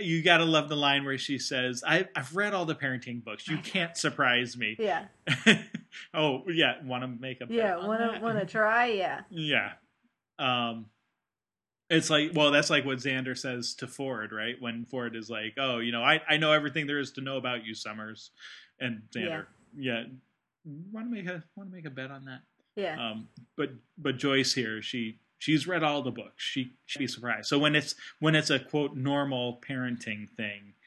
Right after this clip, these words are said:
Speaker 2: Yeah.
Speaker 1: she, I mean, she's nervous about it, but she handles it. And she, it, it's interesting to me how firm she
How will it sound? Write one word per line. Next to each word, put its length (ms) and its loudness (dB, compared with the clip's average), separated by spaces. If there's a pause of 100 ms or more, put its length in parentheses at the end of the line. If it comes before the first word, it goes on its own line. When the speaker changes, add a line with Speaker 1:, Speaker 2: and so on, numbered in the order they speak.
(200)
Speaker 2:
Yeah. 160 2
Speaker 1:
she, 500 2 (1400)
I 80 6
mean, 220 6
she's 280 -2
nervous 400 4
about 300 6
it, 240 2
but 140 -2
she 160 2
handles 440 0
it. 200 -10
And 160 4
she, 340 2 (380)
it, 200 8
it's 220 6
interesting 800 0
to 140 -8
me 460 -4
how 600 0
firm 440 -2
she 300 -6